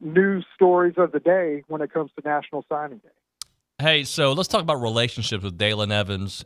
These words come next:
Speaker 2: and also, also the, the great work that, uh, Holman Wiggins did with him and how important that is to Terry Bussey.
Speaker 1: Yeah, uh, him and, him and Dalen, <laughs> they've, they've got a great relationship. He talked about how they, um,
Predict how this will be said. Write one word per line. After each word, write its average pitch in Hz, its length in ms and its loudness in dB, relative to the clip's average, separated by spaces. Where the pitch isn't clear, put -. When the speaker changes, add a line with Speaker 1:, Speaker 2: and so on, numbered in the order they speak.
Speaker 2:
and 101 160 -4
also, 135 300 -2
also 120 320 -4
the, 101 140 -4
the 98 220 -8
great 107 280 -2
work 113 300 -4
that, 98 160 -2
uh, 92 120 2
Holman 123 320 -2
Wiggins 123 340 -2
did 90 140 -4
with 82 180 -8
him 90 240 -4
and 98 200 -4
how 117 200 0
important 113 420 -6
that 92 140 -2
is 107 280 -2
to 92 100 -14
Terry 87 220 -6
Bussey. 82 360 -8
Speaker 1:
Yeah, 233 280 8
uh, 202 200 8
him 254 220 2
and, 160 160 -2
him 190 180 2
and 147 80 0
Dalen, 147 460 4
<laughs> 180 240 0
they've, 170 140 8
they've 165 200 8
got 170 180 6
a 139 60 0
great 143 280 4
relationship. 131 720 0
He 151 120 0
talked 151 320 4
about 135 300 2
how 135 200 4
they, 135 320 0
um, 127 280 0